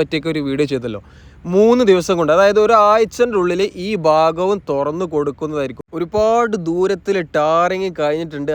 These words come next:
അതായത് കക്കാട് കരിമ്പിൽ, ആ കക്കാട് ജംഗ്ഷൻ കഴിഞ്ഞതിന് ശേഷം ഹൈവേ നമുക്ക് കയറിക്കാന്നുണ്ടെങ്കിൽ പിന്നെ എവിടെ ചെന്ന് ഇറങ്ങിയാൽ മതി? ഇറങ്ങൾ കോയിച്ചന, കോയിച്ചന,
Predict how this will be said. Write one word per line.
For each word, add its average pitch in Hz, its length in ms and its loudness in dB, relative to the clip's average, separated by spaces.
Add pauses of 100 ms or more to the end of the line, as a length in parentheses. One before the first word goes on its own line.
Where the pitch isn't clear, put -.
അതായത് 170 420 -4 (160)
കക്കാട് 180 580 -2 (220)
കരിമ്പിൽ, 160 440 2 (220)
ആ - 20 4 (200)
കക്കാട് 180 600 0 (120)
ജംഗ്ഷൻ 156 420 -4
കഴിഞ്ഞതിന് 170 400 -2
ശേഷം 170 280 -6
ഹൈവേ 151 220 0
നമുക്ക് 170 300 -6
കയറിക്കാന്നുണ്ടെങ്കിൽ 160 720 -2
പിന്നെ 165 140 -4 (140)
എവിടെ 160 300 -2
ചെന്ന് 170 240 -4
ഇറങ്ങിയാൽ 151 260 -4
മതി? 160 160 0
ഇറങ്ങൾ 151 240 -4 (680)
കോയിച്ചന, 143 500 0 (340)
കോയിച്ചന, 151 640 -4